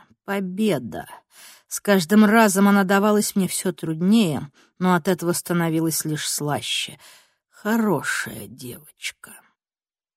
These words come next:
Я прижался к ней губами и слегка поцеловал. Это был подарок за послушание.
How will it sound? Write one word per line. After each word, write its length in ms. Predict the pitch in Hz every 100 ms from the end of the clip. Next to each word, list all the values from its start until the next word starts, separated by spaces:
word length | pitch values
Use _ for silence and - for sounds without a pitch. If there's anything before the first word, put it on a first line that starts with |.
| _ _ _ _ -
Я 220 | 180 240
прижался 600 | 226 226 208 196 175 151
к 80 | 160
ней 180 | 175 170
губами 580 | 156 160 190 240 214
и 60 | 180
слегка 460 | - 160 - - 156
поцеловал. 800 | 147 - 151 151 139 113 78 _ _ _ _ _ _
Это 300 | 190 190 190
был 300 | 180 185 170 - _
подарок 640 | - 165 147 170 175 156 156
за 160 | 147
послушание. 1000 | 147 147 - 160 - - 117 - - -